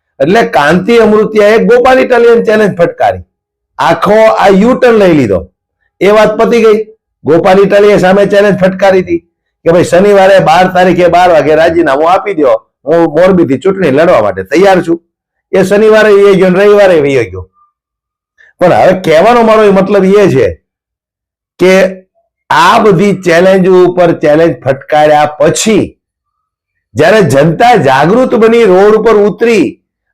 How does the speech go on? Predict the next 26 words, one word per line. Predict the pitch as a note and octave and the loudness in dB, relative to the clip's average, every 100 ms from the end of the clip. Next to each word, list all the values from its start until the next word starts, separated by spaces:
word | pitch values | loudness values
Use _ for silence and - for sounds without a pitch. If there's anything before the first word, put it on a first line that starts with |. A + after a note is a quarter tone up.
| _ | _
અને | D#3 | -2
હવે | G2 B2 A3 C4+ | 0 2 2 2
કાંતિ | - F#3+ A3+ - | 2 0 -2 -2
અમૃતિયા | A#3 A3 A3+ F#3+ A3+ | 0 2 0 0 -2
કેવા | G#3 A3+ A#3 | 0 2 0
પોપટની | A3+ G#3+ G#3+ A3 - A3 | 2 0 0 -2 -2 -2
જેમ | G#3 G3+ | -2 -2
બોલવા | F3+ F#3+ F#3 | 0 0 2
લાગ્યા | E3+ D#3+ C#3+ C3+ _ _ _ _ _ _ _ _ _ _ _ _ _ _ | 2 0 -2 -4 _ _ _ _ _ _ _ _ _ _ _ _ _ _
કે | - | -2
અમે | F#3 F#3 | 2 2
આટલા | F#3 G3 G#3 | 0 2 0
દિવસમાં | G3+ G3+ F#3+ F#3 | 2 0 0 0
આટલા | F3+ F3 G3 | 0 0 0
કામ | F#3 F#3+ F#3 | 2 0 -2
કરીશું, | F3 F#3 F3+ F#3 | -2 -2 0 0
આટલા | F3 F3 F#3 | 0 0 -2
દિવસમાં | F3 F#3+ F#3 F3+ F3 | 2 0 0 -2 -2
આટલા | F3 F#3 | 0 -2
કામ | F3+ F3 F3 | 0 -2 -4
કરીશું, | E3+ F3 E3 - D3+ A#2 _ _ | -4 -2 -2 -4 -8 -8 _ _
પોપટની | G#3+ B3 B3 C#4 C4+ C#4 | -2 0 2 0 0 0
જેમ | B3+ A#3 | 0 0
બોલવા | G#3 G3+ D#3+ | 0 2 2
લાગ્યા | C3 A2 F#2+ | 0 -2 -6
છે. | F#2+ | -8